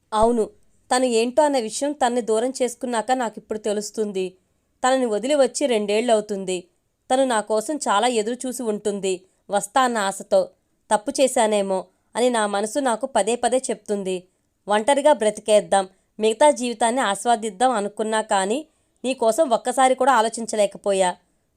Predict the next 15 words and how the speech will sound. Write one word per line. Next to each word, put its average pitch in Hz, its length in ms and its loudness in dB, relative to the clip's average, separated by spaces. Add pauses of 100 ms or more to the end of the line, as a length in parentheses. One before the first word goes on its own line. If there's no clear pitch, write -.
నువ్వు 247 140 0
ఎలా 220 240 6
ఉన్నావు? 233 460 0 (240)
మన 233 140 0
పాత 214 320 2
రోజులు 262 320 2
గుర్తున్నాయా? 220 680 0 (460)
నువ్వు 247 100 0
నా 233 140 2
కోసం 226 280 -2
ఎదురు 247 360 -2
చూస్తున్నావా? 214 600 0 (400)
ఎవరినైనా 254 420 4
పెళ్లి 247 360 -2
చేసుకున్నావా? 208 680 0